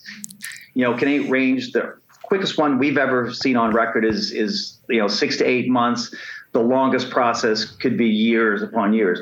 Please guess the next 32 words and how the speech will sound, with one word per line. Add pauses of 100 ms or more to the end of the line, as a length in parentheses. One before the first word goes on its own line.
(100)
On
average,
it's
under
two
years.
So, (560)
and
we
feel
because
of, (260)
I
think,
Flex
being
withdrawn
from
the
market
and
leaving
basically, (180)
you
know,
two
thirds
of
the
market, (380)
of
the